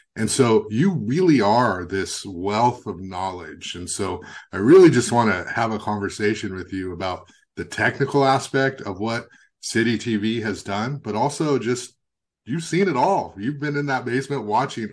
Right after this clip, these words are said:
all of these meetings in the past and through covid. So, so Tony, let me just start off with, talk to me about when you started at the city of Santa Barbara. What was television, television production like,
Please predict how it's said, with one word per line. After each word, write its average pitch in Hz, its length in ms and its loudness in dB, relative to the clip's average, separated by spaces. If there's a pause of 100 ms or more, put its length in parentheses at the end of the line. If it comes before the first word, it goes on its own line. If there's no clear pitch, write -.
all 143 220 -2
of 135 80 2
these 104 240 -4
meetings 117 460 -8 (420)
in 95 100 -10
the 90 100 -10
past 131 540 2
and 90 160 -10
through 120 260 0
covid. 90 580 -6
So, 107 240 -6 (280)
so 131 140 2
Tony, 156 380 2 (260)
let 151 100 2
me 220 80 6
just 214 220 2
start 147 240 2
off 131 260 0
with, 113 220 0 (1200)
talk 165 220 0
to 226 40 2
me 226 120 2
about 131 500 0 (260)
when 113 220 -4
you 131 140 0
started 101 680 -4
at 98 140 -14
the 104 80 -10
city 110 420 -2
of 95 140 -10
Santa 98 320 -6
Barbara. 85 500 -8 (300)
What 151 300 4
was 131 560 4 (160)
television, 110 480 -2 (320)
television 117 480 -2
production 95 420 -6
like, 85 500 -6